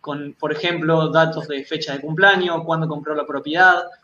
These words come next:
eh, información personal de, del cliente, básicamente, para utilizarla, sentarse una vez cada tanto a organizar un calendario de acciones. Por ejemplo, si sabés el cumpleaños del cliente, el día que cumpleaños, le mandás un mensajito, "Hola, feliz cumpleaños", no sé qué, "¿cómo está tu propiedad?", "¿Cómo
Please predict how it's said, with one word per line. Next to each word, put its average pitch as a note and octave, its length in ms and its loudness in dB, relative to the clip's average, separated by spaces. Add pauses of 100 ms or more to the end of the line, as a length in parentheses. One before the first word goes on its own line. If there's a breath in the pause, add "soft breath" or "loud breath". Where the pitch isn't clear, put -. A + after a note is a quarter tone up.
(140)
eh, C#3 160 -12
información F3+ 640 0
personal G3 500 0
de, E3 320 -2
del C#3 180 -8
cliente, F#3+ 440 0
básicamente, E3+ 500 -4
para D#3 180 -4
utilizarla, G3 680 0 (240 loud breath)
sentarse G3+ 580 0
una F#3 140 0
vez F#3 160 -2
cada E3 260 -2
tanto G3 320 0
a E3+ 60 2
organizar D3 440 -6
un E3 120 -10
calendario D#3 560 0
de D3 80 -2
acciones. G3 580 -6 (300 loud breath)
Por D3 120 -4
ejemplo, F3 320 -2
si D#3 140 -4
sabés C#3+ 240 0
el D#3 120 0
cumpleaños D#3+ 440 0
del D#3+ 80 0
cliente, G3 420 -2
el D3 140 -2
día D#3 260 -2
que E3 360 -8 (180)
cumpleaños, G3 640 0
le D3+ 100 -6
mandás D3 220 -2
un D#3+ 80 0
mensajito, F#3 600 0
"Hola, F3+ 180 4
feliz D#3 260 -6
cumpleaños", F#3+ 480 2
no D#3+ 100 -6
sé D#3+ 160 -6
qué, F#3+ 200 0
"¿cómo F3 160 -4
está E3 180 -2
tu E3 100 -2
propiedad?", E3+ 540 2
"¿Cómo E3 240 -2